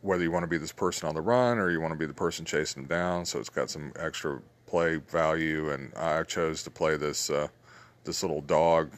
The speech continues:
cop, you know, chasing, uh, this guy around, Route sixty-six cubed, and, um,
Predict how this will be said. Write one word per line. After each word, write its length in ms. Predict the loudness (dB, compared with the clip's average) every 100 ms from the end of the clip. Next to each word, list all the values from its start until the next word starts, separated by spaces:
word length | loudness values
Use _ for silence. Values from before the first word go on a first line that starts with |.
| -10
cop, 420 | 2 6 6 4 -4 -20 -16 -6
you 60 |
know, 260 | -4 -2 -4 -12 -20 -20 -20 -20 -20 _ -20 -4
chasing, 460 | 2 2 2 -2
uh, 240 | -4 -4 -2
this 220 | -4 -2
guy 300 | 2 4 4 0 -8
around, 500 | -2 2 2 2 -2 -8 -20 -20 -20 -20 -20 -20 -14
Route 380 | -6 -2 -2
sixty-six 720 | -2 -4 -4 -6 -2 -2 -2 -6
cubed, 560 | -2 0 2 0 -6 -20 -20 -20 -20 -20 -20 -14
and, 360 | -6 -2 -2 2
um, 280 | 2 2